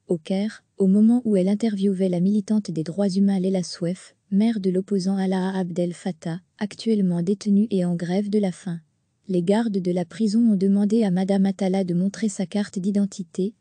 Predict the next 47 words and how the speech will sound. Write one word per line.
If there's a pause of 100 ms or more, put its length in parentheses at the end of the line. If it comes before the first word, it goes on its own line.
et
l'ont
appelée
plus
tard
pour
un
interrogatoire
de
trois
heures, (140)
a
dit
Alaf,
l'avocat
de
Madame
Asr, (180)
Hassan
Al-Azhari. (460)
Nous
avons
appris
ensuite
qu'elle
a
été
emmenée
dans
un
commissariat
de
police
à
Mahadi, (160)
sud
du
Caire, (160)
et
qu'elle
sera
déférée
au
parquet
demain, (200)
lundi, (180)
matin,